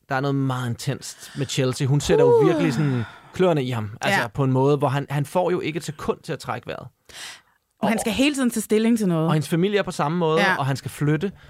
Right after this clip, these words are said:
Speaker 1: Jeg
Speaker 2: Ja.
Speaker 1: kan godt forstå, at han på et eller andet tidspunkt i den her proces føler sig lidt låst i det her, øhm, fordi hun er meget intens.
Speaker 2: Jamen, der var de jo ude og prøve tøj,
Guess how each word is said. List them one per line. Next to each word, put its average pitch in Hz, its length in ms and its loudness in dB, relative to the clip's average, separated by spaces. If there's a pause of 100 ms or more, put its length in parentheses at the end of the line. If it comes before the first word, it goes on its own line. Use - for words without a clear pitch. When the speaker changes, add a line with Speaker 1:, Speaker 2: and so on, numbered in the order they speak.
(180)
Speaker 1:
Jeg 190 80 -2
Speaker 2:
Ja. 185 40 2
Speaker 1:
kan 175 100 2
godt 180 120 2
forstå, 190 460 -2
at 139 120 -4
han 143 220 -2 (140)
på 156 100 -4
et 147 40 0
eller 151 120 -2
andet 151 100 -6
tidspunkt 143 420 -4
i 110 60 -4
den 139 120 -2
her 139 60 -2
proces 135 320 -4
føler 147 280 -2
sig 127 300 -2
lidt 123 180 -4
låst 143 400 -2
i 151 60 -6
det 147 100 -2
her, 147 260 -2 (140)
øhm, 127 480 -2
fordi 123 200 -4
hun 135 160 0
er 139 60 0
meget 147 220 -2
intens. - 480 -6 (460)
Speaker 2:
Jamen, 208 120 -2
der 277 80 2
var 302 80 0
de 247 80 -2
jo 233 80 0
ude 254 340 2
og 196 80 -4
prøve 185 240 0
tøj, 156 360 -2